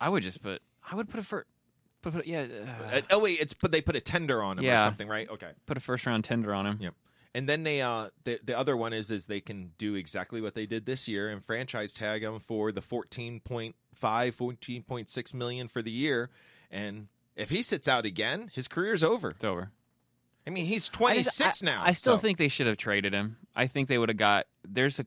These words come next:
Speaker 1: there, teams were making desperate moves at the trade. I think they
Speaker 2: Mm.
Speaker 1: could have got some first for him, and they could have pulled.
Speaker 2: I don't think they were offered a first. I, I haven't heard anything about what they were offered, but I don't think anything was what they
Speaker 1: Well,
Speaker 2: wanted.
Speaker 1: even D, I don't know,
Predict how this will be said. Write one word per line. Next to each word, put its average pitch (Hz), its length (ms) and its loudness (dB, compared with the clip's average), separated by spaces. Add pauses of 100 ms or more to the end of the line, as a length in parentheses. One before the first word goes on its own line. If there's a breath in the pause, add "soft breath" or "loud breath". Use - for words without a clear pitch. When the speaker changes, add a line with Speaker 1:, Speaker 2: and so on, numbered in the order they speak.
(140)
Speaker 1:
there, 135 100 2
teams 151 380 -4
were 123 40 2
making 110 380 2
desperate 107 320 4
moves 101 260 -2
at 98 100 -6
the 98 60 -8
trade. 95 380 -2
I 107 100 2
think 131 200 0
they 113 100 2
Speaker 2:
Mm. - 20 -4
Speaker 1:
could 113 120 -4
have 98 80 -4
got 98 240 6 (100)
some 101 140 -4
first 101 320 0
for 92 200 0
him, 92 240 -4
and 98 140 -8
they 98 60 -2
could 98 160 -8
have 90 80 -4
pulled. 92 260 -2
Speaker 2:
I 127 60 2
don't 190 200 0
think 190 180 -8
they 190 120 0
were 180 140 -2
offered 233 340 0
a 220 60 -6
first. - 520 -6 (560)
I, 135 140 0
I 151 140 4
haven't 240 220 0
heard 165 220 0
anything 151 400 -4
about 113 280 -2
what 110 180 -2
they 113 100 -2
were 107 160 -4
offered, 104 380 -4
but 110 140 -2
I 123 100 0
don't 139 160 -4
think 135 220 -6
anything 120 340 -6
was 104 160 -4
what 107 180 -4
they 107 140 0
Speaker 1:
Well, 147 220 0
Speaker 2:
wanted. - 200 -4
Speaker 1:
even 165 300 2
D, 135 220 0
I 135 160 -6
don't 110 160 -12
know, - 140 -18